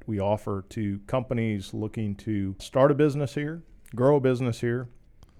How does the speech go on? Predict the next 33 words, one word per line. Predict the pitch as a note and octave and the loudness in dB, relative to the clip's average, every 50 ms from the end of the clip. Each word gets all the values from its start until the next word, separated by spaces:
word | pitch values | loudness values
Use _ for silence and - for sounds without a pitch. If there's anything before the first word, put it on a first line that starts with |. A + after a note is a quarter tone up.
| - - - - - | -18 -18 -16 -12 -6
or | A2 | -2
maybe | G#2 A2+ B2+ B2 B2+ | 2 2 4 4 4
even | B2+ A2 A2 G2 | 4 2 2 0
relocate | F#2+ A2+ C3 C3+ C3 B2 A#2 A#2 - B2+ A2 G#2 | 2 2 2 4 4 4 4 2 2 0 2 2
a | G#2 | 2
business | F#2 G#2 G#2+ F#2+ A2 A2 G2+ F#2+ - - - - - - - | 2 0 0 0 0 -2 -2 -4 -6 -10 -20 -20 -20 -18 -10
from | - A2 A2 | -6 -4 -2
outside | A2 A2 G#2+ - - A2+ A2 G#2+ G#2 | -2 -2 -2 -2 -2 0 0 0 -2
the | G2 | -4
state | - - - B2 B2 B2+ A#2+ - - - - _ - - - - - - - - | -10 -4 -2 0 0 0 0 -4 -10 -20 -20 _ -20 -20 -20 -20 -20 -20 -20 -12
to | - - A#2+ A2+ | -4 -2 0 0
this, | G#2+ G#2+ - - - - | 0 0 -2 -4 -10 -14
this | A#2+ A2 A#2 G#2 - | -10 -8 -8 -8 -8
great | - - A2 G#2+ - - | -6 -6 -6 -6 -4 -2
place | A#2 A2 G#2 - | -2 -2 -2 -4
we | G#2+ - | -8 -6
call | - G2 F#2+ E2+ | -4 -4 -4 -2
home, | F#2+ A2+ A2 G#2 | -2 -2 -2 -2
San | G2+ - A2+ G#2 | -4 -4 -6 -4
Antonio. | G#2 F#2+ F2+ - C3+ C3+ B2+ G#2 F#2+ F2+ - - - - | -4 -4 -2 -2 -2 0 0 -2 -2 -4 -6 -8 -10 -12
We've | A#2+ A2 G#2+ | -12 -6 2
got | - B2+ B2 B2 - | 2 2 2 2 -2
some | - A#2 A2 | -4 -2 0
really | A#2 C3 C#3 C#3+ C3 A#2+ | 2 2 4 4 4 2
exciting | A2+ - - - B2 A#2 B2 B2 A#2+ A2+ | 0 -2 -2 0 2 2 4 4 2 2
initiatives | A2 A2 A2+ A#2 A2+ - - B2 A2 G2 A#2 | 0 0 0 -2 -2 -4 -4 -6 -4 -2 -2
underway. | A2 G#2+ G#2+ G#2+ G#2 G#2+ A2 A2 A2 G#2+ G2+ - - - _ - - _ _ - - - - - - - - - | -2 0 0 0 2 2 2 2 2 0 -2 -6 -12 -20 _ -20 -20 _ _ -20 -20 -20 -20 -20 -18 -18 -16 -10
The | - A#2 A#2 | -6 -6 -4
council | - B2 B2+ C#3 C3+ - - B2+ A#2+ | 0 0 2 2 2 2 2 2 2
is | A#2 A2 A2 | 2 2 2
made | A#2 A#2 A#2 A2+ | 2 4 4 6
up | A2 A2+ A2+ - - - - - - | 6 4 4 2 0 -8 -8 -12 -14
of | - A#2+ A#2 G#2+ G#2+ G#2+ G2+ - - | -8 -6 -2 0 0 -2 -2 -4 -12